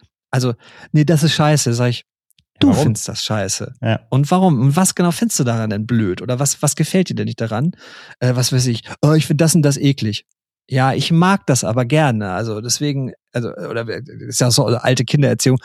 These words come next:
Speaker 1: wenn Essen auf den Tisch kommt, sagt man nicht, „Äh.“ Und dann sag ich so, „Ja, also ich würd das jetzt essen. Wenn du das eklig findest, niemand zwingt dich, das zu essen, mach es nicht.“ Und genauso würde ich das auch immer bei, bei Filmen sagen. Da sag ich auch, „Also wer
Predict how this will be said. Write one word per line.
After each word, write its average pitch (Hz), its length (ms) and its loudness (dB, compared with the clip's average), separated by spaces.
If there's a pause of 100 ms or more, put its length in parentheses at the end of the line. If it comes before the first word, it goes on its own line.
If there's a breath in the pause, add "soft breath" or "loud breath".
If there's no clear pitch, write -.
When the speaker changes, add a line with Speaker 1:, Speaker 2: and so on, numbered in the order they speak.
(160 loud breath)
Speaker 1:
wenn 120 180 0
Essen 139 260 2
auf 117 80 0
den 120 80 -2
Tisch - 140 -2
kommt, 123 160 0
sagt 127 180 0
man 127 100 2
nicht, 117 220 0
„Äh.“ 143 320 4 (320 loud breath)
Und 127 100 0
dann 131 100 2
sag 131 180 2
ich 139 120 2
so, 135 240 0
„Ja, 147 160 2
also 123 300 -2 (100)
ich - 220 -2
würd 156 120 2
das 170 140 2
jetzt - 260 -2 (180)
essen. 117 460 2
Wenn 127 140 2
du 139 100 2
das 143 140 2
eklig 165 320 -2
findest, 180 380 0 (160)
niemand 151 320 2
zwingt 165 240 0
dich, 170 100 -4
das 170 160 -2
zu - 100 -4
essen, 160 300 0 (240 soft breath)
mach 160 160 4
es 139 140 0
nicht.“ 123 100 2
Und 120 120 0
genauso 139 440 -2
würde 147 140 -6
ich 147 80 -8
das 147 180 -6
auch 147 100 -10
immer 151 160 0
bei, 127 280 0 (400 loud breath)
bei 113 100 2
Filmen 160 240 4
sagen. 127 180 4
Da 123 100 4
sag 127 160 4
ich 135 120 2
auch, 135 160 2
„Also 120 320 2
wer 123 120 2